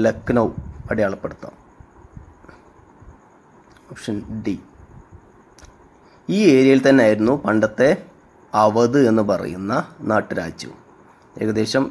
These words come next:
ഈ ലക്നൗ സ്ഥിതി ചെയ്തിരുന്ന ഈ ഒരു ഏരിയ തന്നെയായിരുന്നു അവധ് എന്ന് പറയുന്ന നാട്ടുരാജ്യവും. അപ്പോൾ അതുകൊണ്ട് തന്നെ ഈ രണ്ട് ഉത്തരത്തിനും ഒരു സ്ഥലത്ത് നമുക്ക് അടയാളപ്പെടുത്തിയാൽ മതി.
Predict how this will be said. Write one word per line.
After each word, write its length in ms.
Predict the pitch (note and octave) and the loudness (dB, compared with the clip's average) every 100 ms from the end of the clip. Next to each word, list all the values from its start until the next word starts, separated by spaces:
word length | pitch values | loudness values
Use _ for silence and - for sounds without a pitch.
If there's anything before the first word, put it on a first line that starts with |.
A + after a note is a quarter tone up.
| A#2 | -4
ഈ 20 | A2+ | -2
ലക്നൗ 320 | G#2+ G#2+ G#2+ A2 | -2 -2 -2 -2
സ്ഥിതി 220 | A2 A2+ G#2+ | -4 -4 -2
ചെയ്തിരുന്ന 400 | G#2+ G2+ G#2 C3+ - A2+ | -4 -4 -2 -4 -4 -4
ഈ 20 | G#2+ | -4
ഒരു 80 | G2+ | -4
ഏരിയ 180 | G2 G2+ F#2+ | -4 -6 -6
തന്നെയായിരുന്നു 480 | G2 F2 F2 G2+ F3 A#3 - _ _ _ - | -8 -8 -12 -6 -6 -6 -16 _ _ _ -4
അവധ് 260 | G#2+ A2+ A2+ | -2 0 0
എന്ന് 120 | A2 G#2+ | 0 0
പറയുന്ന 240 | G2+ G#2 G#2 | -2 -2 -4
നാട്ടുരാജ്യവും. 560 | G2+ F#2 F#2+ F#2 - - | -4 -6 -6 -8 -14 -12
അപ്പോൾ 140 | - A2 | -6 -4
അതുകൊണ്ട് 320 | A2 A2+ G#2+ | -2 -2 -2
തന്നെ 180 | A2 E3+ - - - - - _ - - A#2+ | -2 -2 -4 -16 -20 -20 -20 _ -20 -6 2
ഈ 20 | B2+ F3 - - - - - - | 4 2 -2 -20 -20 -20 -18 0
രണ്ട് 300 | B2 A#2+ D3+ F3+ | 4 6 4 2
ഉത്തരത്തിനും 560 | A#2 A#2 G#2+ G#2+ G#2+ E3+ - - - _ _ _ _ - C3 | 2 0 0 0 0 0 -4 -14 -20 _ _ _ _ -6 -2
ഒരു 100 | - | -2
സ്ഥലത്ത് 420 | - G#2+ - - F3+ - - - | 0 0 0 0 0 -2 -12 -4
നമുക്ക് 340 | A2 G#2+ - G3 G3+ A2 | -2 -2 -2 -4 -2 -2
അടയാളപ്പെടുത്തിയാൽ 760 | G#2+ G#2 G#2+ G2+ G2+ A2 G#2+ F#3 - - | 2 2 2 -4 -6 0 2 2 0 -6
മതി. 200 | G#2+ F2+ | -6 -6